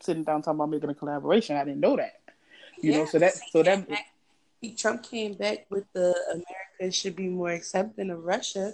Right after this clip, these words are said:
Speaker 2: These are our friends." <laughs>
Speaker 1: See, hey,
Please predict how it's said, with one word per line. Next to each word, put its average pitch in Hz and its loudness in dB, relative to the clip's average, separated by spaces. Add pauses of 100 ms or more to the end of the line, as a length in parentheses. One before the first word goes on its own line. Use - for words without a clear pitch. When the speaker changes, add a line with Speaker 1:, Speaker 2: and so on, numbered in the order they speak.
(380)
Speaker 2:
These 190 0
are 170 4
our 165 2
friends." 226 -2 (100)
<laughs> - -10
Speaker 1:
See, 208 0 (1040)
hey, 180 6